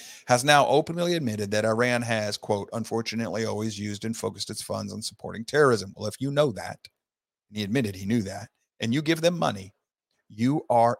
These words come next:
intentionally, directly or indirectly, giving money to a terrorist. Says this admission comes after N B C's Kristen Welker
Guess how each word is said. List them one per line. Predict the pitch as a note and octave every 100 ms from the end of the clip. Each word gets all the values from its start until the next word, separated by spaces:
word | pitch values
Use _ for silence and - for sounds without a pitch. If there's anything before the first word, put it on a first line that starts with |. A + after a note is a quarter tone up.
| -
intentionally, | B2 C#3 - A#2+ A2 - G2+ F2+ F#2
directly | - F2 A2+ - D3
or | E2+
indirectly, | A#2 C3 C#3 G#2+ - G#2
giving | G2+ G#2+ C3+
money | G#2 G2+
to | G#2 C3
a | D3
terrorist. | - - D#3+ F#2+ - - _ _ _ _ _ _ _ _ _ _ _ _ _ _ _ _ _ _ _ _ _
Says | - A2+
this | B2 -
admission | B2+ C#3+ -
comes | - B2+ B2
after | A#2 -
N | F2 A#2
B | A#2
C's | - A#2 G#2+
Kristen | - A#2 - G#2+ G#2
Welker | A2+ B2+ G2+ G#2